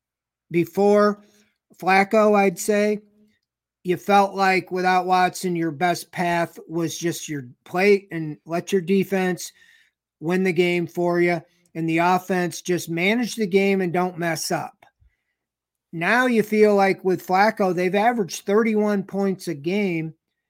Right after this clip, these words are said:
with him at quarterback the last four games.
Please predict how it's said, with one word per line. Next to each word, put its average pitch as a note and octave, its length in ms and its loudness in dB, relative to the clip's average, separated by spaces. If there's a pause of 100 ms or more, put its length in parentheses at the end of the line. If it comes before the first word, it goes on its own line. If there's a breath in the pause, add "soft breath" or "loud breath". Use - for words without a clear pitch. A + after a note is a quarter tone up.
(160)
with E3+ 260 -2
him F3+ 500 0
at F3+ 220 -6
quarterback F3+ 680 -2
the E3 80 -8
last E3+ 400 -2
four E3 260 -4
games. E3+ 540 -6